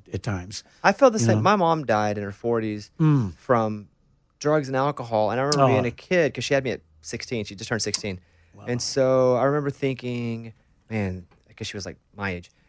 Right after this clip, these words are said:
Speaker 1: Wow.
Speaker 2: That, like, like, that's so old. That's cra-, <laughs> and now I'm here and I'm like, "Man, that is not
Speaker 1: No.
Speaker 2: fair."
Speaker 1: No.
Speaker 2: Like, that s-, sucks.
Speaker 1: And, and, you know, I don't know about your mom, but my dad was always a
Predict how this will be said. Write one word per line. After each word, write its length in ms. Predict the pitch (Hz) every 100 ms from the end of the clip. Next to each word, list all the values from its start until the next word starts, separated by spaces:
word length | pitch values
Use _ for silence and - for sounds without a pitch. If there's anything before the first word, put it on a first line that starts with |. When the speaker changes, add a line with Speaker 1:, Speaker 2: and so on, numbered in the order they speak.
| _ 101
Speaker 1:
Wow. 320 | 98 90 92
Speaker 2:
That, 120 | 120
like, 200 | 110 98
like, 120 | 117
that's 180 | - 123
so 260 | - 117 110
old. 360 | 113 107 90
That's 200 | - 110
cra-, 160 | - - - -
<laughs> 200 | _ -
and 120 | 127
now 240 | 127 160 170
I'm 100 | 131
here 140 | 147
and 80 | 143
I'm 60 | 127
like, 140 | 107
"Man, 140 | 127 127
that 100 | 135
is 100 | -
not 380 | 104 107 107 113
Speaker 1:
No. 140 | 120
Speaker 2:
fair." 480 | 110 120 147 92 92 120
Speaker 1:
No. 320 | 123 120 120
Speaker 2:
Like, 160 | 104
that 260 | - 123 -
s-, 260 | - - -
sucks. 960 | - - - 113 143 107 - - - -
Speaker 1:
And, 300 | 180 208 220 _ -
and, 400 | 202 196 170 - _ _ -
you 100 | 190
know, 100 | 175
I 20 |
don't 80 | 156
know 80 | 151
about 260 | 139 135
your 120 | 151 139
mom, 240 | 123 127
but 80 | 143
my 140 | 135
dad 200 | 131 123 135
was 140 | 120
always 240 | 127
a 60 | 131